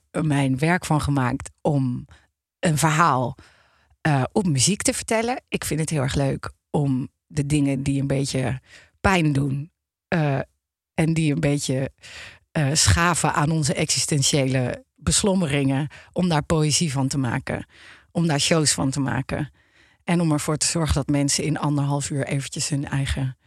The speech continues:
leven op de een of andere manier kunnen voelen en, eh, eh, daarna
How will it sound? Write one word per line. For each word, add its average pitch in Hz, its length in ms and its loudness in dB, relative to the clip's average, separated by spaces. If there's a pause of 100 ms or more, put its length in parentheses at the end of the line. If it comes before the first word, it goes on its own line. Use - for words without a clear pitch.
(320)
leven 156 360 0
op 147 100 -4
de 160 120 -2
een 202 180 2
of 180 100 -2
andere 180 240 2
manier 160 200 0
kunnen 156 260 0
voelen 190 640 -2
en, 160 300 0
eh, 151 260 0 (800)
eh, 156 420 0 (220)
daarna 143 500 -2